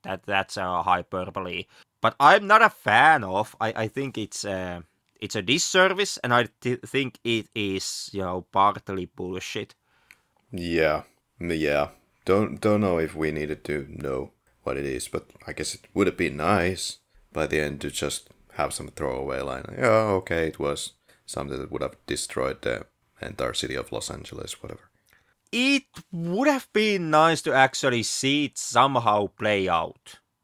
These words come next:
Speaker 1: Or if it's, i-, if that was out of the cards, then <sighs> for fuck's sake, don't end your film in a way where you yourself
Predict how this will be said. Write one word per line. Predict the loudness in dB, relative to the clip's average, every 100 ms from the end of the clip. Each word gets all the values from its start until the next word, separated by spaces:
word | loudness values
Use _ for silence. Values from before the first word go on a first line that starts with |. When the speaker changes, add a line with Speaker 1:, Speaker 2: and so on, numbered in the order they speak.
| 0
Speaker 1:
Or | 4 4 2 -2
if | 2 4 2 2
it's, | 2 2 0 -6 -8 -10 _ _ _ _ -4
i-, | 0 2 4
if | 4 6
that | 6 6
was | 4 2 2 4
out | 6
of | 4 0
the | -4
cards, | 2 4 4 4 0 -8 -14 -14 _ _ _
then | -4 -2 -2 -6 -20 -20 -20 -20
<sighs> | _ _ _ -20 _
for | -2 -2
fuck's | 2 8 8 6 0
sake, | 4 6 6 2 -6 _ -2
don't | 4 4 2
end | 0 2
your | 4 4 4
film | 0 2 2 2
in | 2
a |
way | 4 4 4 4
where | 2 0 0 -6 _ _ -4
you | -2
yourself | 2 6 4 4 4 8 6